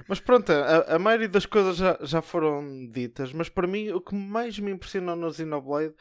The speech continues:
primeiro foi o, e-, eles perceberem, temos aqui uma mecânica brutal de, de jogo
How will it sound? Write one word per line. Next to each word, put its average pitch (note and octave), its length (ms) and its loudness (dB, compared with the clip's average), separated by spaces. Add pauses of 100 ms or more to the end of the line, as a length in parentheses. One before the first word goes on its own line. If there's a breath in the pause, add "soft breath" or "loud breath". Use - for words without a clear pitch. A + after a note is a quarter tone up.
(320 loud breath)
primeiro G#3 340 0
foi D3+ 300 -2 (340)
o, E3 160 -4 (440)
e-, D#3 120 -6 (200)
eles D#3 200 -6
perceberem, C3 760 -2
temos E3+ 240 -2
aqui F3+ 180 -8
uma E3+ 160 0
mecânica D3 800 -4 (180)
brutal C#3+ 920 -4 (380 soft breath)
de, C3+ 800 -8
de B2 400 -16
jogo C#3 680 -6